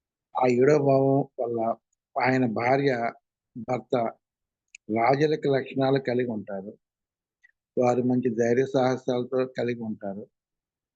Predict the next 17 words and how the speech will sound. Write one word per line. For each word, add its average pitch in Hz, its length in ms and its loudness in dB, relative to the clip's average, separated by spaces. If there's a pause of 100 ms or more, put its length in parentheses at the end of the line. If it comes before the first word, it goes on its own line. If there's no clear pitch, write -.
(800)
గవర్నమెంట్ 151 460 2
ఉద్యోగం 143 560 0
ఉండొచ్చు 123 380 -4
వారికి. 110 400 -4 (1120)
వారికి 135 560 2
ఎప్పుడూ 135 360 -2
కూడా 139 360 -2 (100)
మంచి 123 240 -6
టీవీ 131 420 4
గాను, 131 240 4
మంచి 120 360 -2
హుందా 117 260 -2
గాను, 120 380 -4 (1000)
మంచి 123 260 -2
ఆరోగ్యం 127 680 0
గాను 127 280 0 (1040)
ఉంటారు. 120 460 -6